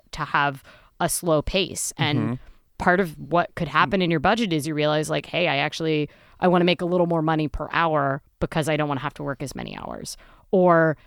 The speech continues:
Speaker 1: um, maybe it's actually more import-, it's less important to me to make really great money like I am making now if I could work half as much, many hours,
Speaker 2: Right, right.
Speaker 1: right?
Speaker 2: Have, have more time to do the things you wanna do.
Speaker 1: Yeah,
Speaker 2: Or, like,
Speaker 1: um,
Speaker 2: trips, like you were saying.
Speaker 1: or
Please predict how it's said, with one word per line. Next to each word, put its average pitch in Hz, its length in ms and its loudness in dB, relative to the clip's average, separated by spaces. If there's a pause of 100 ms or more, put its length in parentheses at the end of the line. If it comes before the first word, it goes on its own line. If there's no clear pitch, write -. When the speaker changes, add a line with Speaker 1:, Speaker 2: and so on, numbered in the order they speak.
(320)
Speaker 1:
um, 151 380 0
maybe 185 300 2
it's 190 180 -2
actually 175 460 2
more 156 260 2
import-, 156 360 -2
it's 156 180 -4
less 190 300 0
important 156 360 -2
to 139 40 -4
me 139 340 -2 (160)
to 175 100 -2
make 151 340 0 (220)
really 170 480 2 (560)
great 175 380 2
money 160 520 2
like 160 180 0
I 143 80 2
am 160 180 2
making 143 280 0
now 135 440 0 (100)
if 185 200 2
I 160 100 4
could 147 220 -4
work 147 220 0
half 143 280 -2
as 143 120 -12
much, 139 220 -8 (100)
many 131 260 -4
hours, - 300 -8
Speaker 2:
Right, 185 160 4
right. 127 120 4
Speaker 1:
right? 127 100 2
Speaker 2:
Have, 120 140 0
have 110 200 -2
more 107 140 0
time 107 360 -2
to 117 100 -4
do 110 100 2
the 101 140 0
things 101 260 -6
you 107 80 -8
wanna 113 220 -4
do. 120 280 -10
Speaker 1:
Yeah, 440 220 4 (160)
Speaker 2:
Or, 214 60 0
like, 208 120 6
Speaker 1:
um, 180 140 2
Speaker 2:
trips, - 380 -2
like 98 180 -2
you 139 100 -4
were 120 80 -4
saying. - 560 -10
Speaker 1:
or 135 60 -8